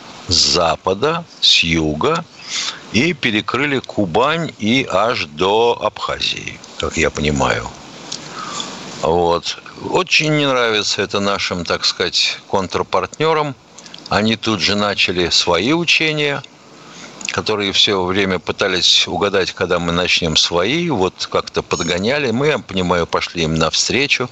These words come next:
И в отличие от тоталитарного Советского Союза, когда учения м-, могли начаться в любой день недели,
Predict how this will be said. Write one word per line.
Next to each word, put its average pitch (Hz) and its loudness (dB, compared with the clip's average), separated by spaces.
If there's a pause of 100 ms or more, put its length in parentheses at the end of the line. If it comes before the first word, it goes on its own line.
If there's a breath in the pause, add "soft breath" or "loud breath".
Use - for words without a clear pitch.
(600 loud breath)
И 95 2
в 95 4
отличие 117 2
от 104 2
тоталитарного 98 0
Советского 98 0
Союза, 135 0
когда 92 0
учения 95 0
м-, 90 2
могли 95 2
начаться 98 0
в 87 -4
любой 117 0
день 78 0
недели, 76 0